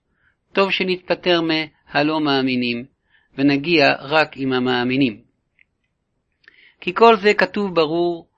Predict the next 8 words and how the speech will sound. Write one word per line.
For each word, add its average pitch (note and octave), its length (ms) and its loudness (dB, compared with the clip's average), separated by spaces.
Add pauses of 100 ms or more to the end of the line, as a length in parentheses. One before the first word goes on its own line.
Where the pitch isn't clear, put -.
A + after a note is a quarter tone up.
(280)
בתוך D3 380 -2
הספרים E3 420 -4
הקדושים, D3+ 680 -4 (540)
ואין E3 460 0
בזה D#3 420 0 (220)
בכלל D3+ 560 0 (500)
סימן C3+ 480 -2
שאלה. B2+ 560 -4